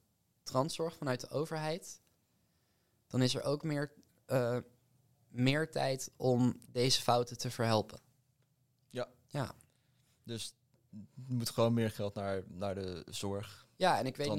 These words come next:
Speaker 2: Transzorg.
Speaker 1: en ik weet dat dat niet zo simpel is als zeggen,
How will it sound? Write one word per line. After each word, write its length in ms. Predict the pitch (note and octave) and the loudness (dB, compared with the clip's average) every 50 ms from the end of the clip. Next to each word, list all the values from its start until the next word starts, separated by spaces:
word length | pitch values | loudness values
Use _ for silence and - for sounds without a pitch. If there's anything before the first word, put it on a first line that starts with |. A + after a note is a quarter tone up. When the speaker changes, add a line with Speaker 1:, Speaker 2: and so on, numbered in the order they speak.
| G2 - | -2 -4
Speaker 2:
Transzorg. 240 | - G#2 G2 G#2 A2+ | -6 -6 -8 -6 -6
Speaker 1:
en 80 | C3+ | -6
ik 80 | C#3+ C3 | -6 -2
weet 200 | C#3 D3 D3+ D3 | -2 -2 -2 -2
dat 100 | D#3+ C#3+ | -4 -4
dat 260 | D3 C#3+ C3+ - - | -4 -6 -6 -6 -8
niet 320 | B2+ C3+ D3 D#3+ D#3+ - - | -6 -4 -4 -4 -4 -4 -2
zo 180 | - D#3 C#3+ | -2 -2 -2
simpel 420 | C#3 - D#3 D3+ D#3 - C3+ B2 A#2 | -2 -2 -4 -4 -4 -4 -4 -4 -2
is 240 | A2+ - - - - | -2 -4 -6 -8 -4
als 540 | - B2+ A#2+ A2+ - - - - - - _ _ _ _ _ _ _ _ _ _ _ _ - | -2 -2 0 0 -2 -4 -6 -8 -10 -14 _ _ _ _ _ _ _ _ _ _ _ _ -4
zeggen, 460 | - - C#3 C3+ - - B2+ A#2+ | -2 0 0 0 0 -2 -6 -6